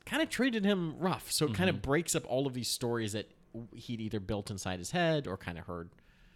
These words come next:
Speaker 2: Mm-hmm.
Speaker 1: you know, secondhand or third hand from other students and other teachers.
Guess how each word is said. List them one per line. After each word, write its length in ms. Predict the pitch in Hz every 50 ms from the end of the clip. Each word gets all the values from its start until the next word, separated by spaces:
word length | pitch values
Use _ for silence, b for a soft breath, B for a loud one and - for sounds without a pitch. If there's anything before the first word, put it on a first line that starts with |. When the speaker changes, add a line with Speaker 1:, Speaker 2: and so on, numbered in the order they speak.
| b b b b -
Speaker 2:
Mm-hmm. 300 | - 117 95 101 104 104 104 - _ _ _
Speaker 1:
you 100 | - 120
know, 140 | 95 82 82
secondhand 720 | 98 - - - 98 - 107 - - 117 120 123 127 131 117
or 60 | 98
third 280 | 90 - 123 117 113 -
hand 220 | - 113 113 107
from 160 | - - 95
other 220 | - - 110 110 95
students 640 | - - - - 151 151 147 135 135 131 120 - -
and 80 | 90
other 220 | - - 110 107 95
teachers. 760 | - - - 185 165 - - 160 156 151 147 147 147 -